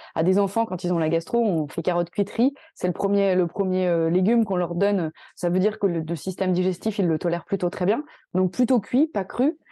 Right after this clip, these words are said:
pour plein de raisons, hein, on va pas rentrer dans le détail. Euh, des, clairement, des petites carottes Vichy, ben, c'est super bon. Une petite écrasée de carottes avec un petit peu de beurre, c'est, c'est très, très bon, avec un peu de riz.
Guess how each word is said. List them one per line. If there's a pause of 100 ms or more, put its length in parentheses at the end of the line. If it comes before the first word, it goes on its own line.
(240)
pour
plein
de
raisons,
hein,
on
va
pas
rentrer
dans
le
détail. (380)
Euh,
des,
clairement,
des
petites
carottes
Vichy,
ben,
c'est
super
bon.
Une
petite
écrasée
de
carottes
avec
un
petit
peu
de
beurre,
c'est,
c'est
très,
très
bon,
avec
un
peu
de
riz.